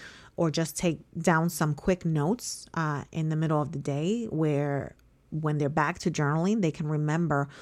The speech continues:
what were some things, um, that they wanted to share. But making it portable and easy to carry, if it's important to you, is another, uh, thing that you can do to implement journaling in your day-to-day routine.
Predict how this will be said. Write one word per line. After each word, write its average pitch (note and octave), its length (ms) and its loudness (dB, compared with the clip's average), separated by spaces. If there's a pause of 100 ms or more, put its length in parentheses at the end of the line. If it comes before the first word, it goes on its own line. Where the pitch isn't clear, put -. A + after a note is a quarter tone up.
(220)
what E3 300 4
were E3 220 2
some D#3 280 -2
things, D3+ 640 -4
um, D3 460 -6
that D#3 240 -2
they D#3+ 100 2
wanted D3 340 -2
to C#3+ 320 -2
share. D#3 500 -2 (440)
But E3+ 420 4 (320)
making G#3 540 6
it B3 100 2
portable G3 380 4
and F#3 100 2
easy E3+ 280 2
to D#3+ 80 -2
carry, E3+ 640 -2 (120)
if E3 200 0
it's D#3+ 180 0
important F3 420 0
to - 140 -6
you, C#4+ 260 0
is F3+ 360 2
another, E3 640 -2
uh, D#3 280 -6 (140)
thing F#3 240 0
that - 140 -2
you E3+ 100 -2
can D#3 300 -2
do D3+ 340 0 (440)
to E3+ 340 2
implement F3 640 2
journaling D3+ 640 0
in D#3+ 180 0
your D3+ 140 0
day-to-day C#3+ 480 -2
routine. C#3+ 540 -6